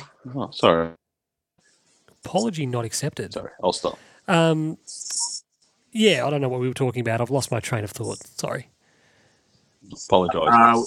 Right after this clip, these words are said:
Speaker 3: we're talking about the three thousand dollars for Cripps.
Speaker 2: Yeah, just, sorry. It's very, yeah, well, you got your head on, Tim. Um, yeah, just, like,
Speaker 1: <laughs>
Speaker 2: just, we, just rescind it. Just rescind the charges. Absolutely nothing in it. That happens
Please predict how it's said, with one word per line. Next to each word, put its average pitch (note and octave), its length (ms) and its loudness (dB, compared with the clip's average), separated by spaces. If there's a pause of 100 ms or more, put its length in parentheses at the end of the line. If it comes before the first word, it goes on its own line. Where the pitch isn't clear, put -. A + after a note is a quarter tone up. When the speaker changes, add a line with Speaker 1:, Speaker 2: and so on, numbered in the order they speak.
Speaker 3:
we're C#3 220 2
talking D#3 220 0
about C3 160 2
the B2+ 60 -14
three B2+ 260 -2
thousand A#2 360 -6
dollars A2 260 -4
for - 80 -20
Cripps. - 420 -12 (140)
Speaker 2:
Yeah, G#3+ 260 4
just, - 240 -2
sorry. C#3+ 300 2
It's G3+ 140 -4
very, G3 420 -2 (120)
yeah, G3 200 -4
well, F#3 340 -6 (120)
you G#3 220 -6
got E3+ 140 -2
your B2 100 -2
head B2 120 -6
on, G#2+ 140 -8
Tim. A#2 280 -6
Um, F#3+ 380 -2
yeah, E3+ 180 2
just, F#3 380 -2 (160)
like, D3+ 260 -2 (460)
Speaker 1:
<laughs> - 400 -16
Speaker 2:
just, - 420 0 (540)
we, G3+ 160 0
just G3 260 -2
rescind F#3+ 380 2
it. - 140 -4
Just E3+ 180 -4
rescind G3 320 0
the F3+ 60 -2
charges. C3+ 460 0 (120)
Absolutely F3 400 -2
nothing D3+ 320 0
in C3 80 2
it. A#2+ 140 -4
That D3+ 120 0
happens C#3 540 0